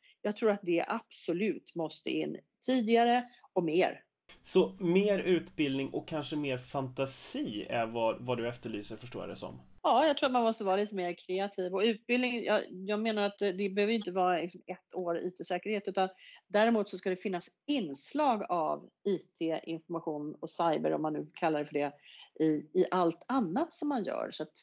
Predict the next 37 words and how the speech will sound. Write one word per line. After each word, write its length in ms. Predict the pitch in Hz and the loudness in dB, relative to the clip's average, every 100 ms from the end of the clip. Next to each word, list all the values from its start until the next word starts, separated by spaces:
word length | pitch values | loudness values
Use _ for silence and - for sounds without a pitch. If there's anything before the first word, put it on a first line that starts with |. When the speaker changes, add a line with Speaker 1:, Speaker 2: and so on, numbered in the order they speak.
| - | -10
Speaker 1:
för 80 | 185 | -2
det 60 | |
går 240 | 208 277 233 | 2 4 6
lite 220 | 302 226 | 6 4
grann 120 | 180 | -2
på 100 | - | -4
tvären. 640 | - 247 370 277 - - - _ _ _ _ _ - | -2 -2 0 -2 -6 -10 -12 _ _ _ _ _ -4
Du 100 | 202 | -2
kan 200 | 240 262 | 2 4
inte 200 | 294 214 | 4 0
prata 640 | - 254 269 147 - 277 | 2 4 4 2 0 2
om 220 | 311 285 269 | 2 2 2
en, 240 | 226 214 | 2 2
en, 320 | 202 196 202 | 0 -2 -4
en, 480 | - 196 185 180 175 _ _ - - - - _ _ - | -2 -2 -2 -2 -4 _ _ -20 -20 -20 -20 _ _ -20
med 320 | - - 202 | -16 2 4
läkare 500 | 202 220 160 - 208 | 6 6 4 2 4
idag 240 | 226 151 147 | 4 2 0
till 100 | 165 | -4
exempel 500 | - 143 143 156 147 | -2 -4 -4 -4 0
utan, 520 | 175 156 _ 170 160 | 0 -2 _ -4 0
och 120 | 180 | 0
lära 280 | 185 156 170 | 2 2 2
dem 280 | 151 151 160 _ _ _ - - 95 - | 0 -6 -8 _ _ _ -20 -18 -14 -2
allt 340 | 175 175 - | 2 2 0
om 160 | 175 175 | -2 0
den 100 | 175 | -2
medicinska 560 | 170 170 175 151 - 156 | -2 -2 -4 -4 -2 0
delen 300 | 147 151 - | 0 0 0
utan 340 | 240 185 151 | 0 0 0
att 140 | 180 - | -2 -4
samtidigt 600 | - 269 160 - 165 - | 0 0 0 -4 -10 -4
tala 180 | 233 123 | -2 0
om 240 | 233 277 | 0 -4
för 240 | - 156 | -2 -2
dem 140 | 156 151 | 0 -4
att 200 | 147 | -8